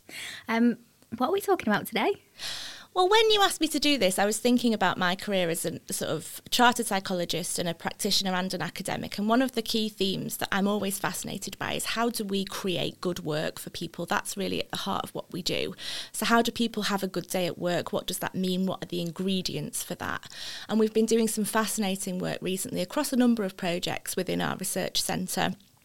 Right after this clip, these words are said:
Speaker 2: which is called the Centre for Decent Work and Productivity, where we try and look at the interplay between those ingredients and the consequences for people and organisations. And so within that, there's a number of really sort of fascinating threads and themes. The first, perhaps, is about how people's expectations of work are,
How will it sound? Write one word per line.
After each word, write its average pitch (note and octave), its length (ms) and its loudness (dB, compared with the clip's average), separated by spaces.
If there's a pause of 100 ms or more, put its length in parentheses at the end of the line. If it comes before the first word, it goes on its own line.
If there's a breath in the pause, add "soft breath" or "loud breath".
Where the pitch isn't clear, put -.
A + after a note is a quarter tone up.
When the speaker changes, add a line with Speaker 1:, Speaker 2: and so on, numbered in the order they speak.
(360)
Speaker 2:
which F#3+ 140 4
is - 60 2
called F#3 220 0
the F3+ 40 -4
Centre F#3 280 0
for E3 80 -10
Decent - 280 -4
Work - 220 -4
and F#3+ 100 -4
Productivity, G#3 640 -2 (280 loud breath)
where A3 100 6
we A#3 80 8
try D#4+ 260 8
and F4 80 8
look C#4 140 6
at - 80 0
the G#3+ 100 6
interplay A3+ 440 4
between G3+ 560 4 (100)
those F3 180 6
ingredients E3 680 2
and G3 100 2
the F#3+ 60 2
consequences F#3 880 2
for - 80 -2
people G3+ 460 -2
and E3+ 100 -2
organisations. F3 960 -2 (300 loud breath)
And A3+ 100 4
so A#3 140 10
within B3 320 10
that, G3+ 160 8
there's F#3+ 160 2
a F#3+ 40 4
number G#3 440 6
of F3+ 280 2
really F#3 300 4
sort - 240 -4
of - 60 -8
fascinating F3+ 720 0
threads F3+ 420 -4
and F3+ 160 -6
themes. F3+ 400 -2
The G#3+ 80 0
first, A#3 380 4
perhaps, G3 340 0
is F#3 80 -6
about F#3 240 2
how F#3 160 -2
people's F#3+ 340 -6
expectations G#3+ 800 0
of F3 120 -6
work F3+ 400 2
are, F3 180 0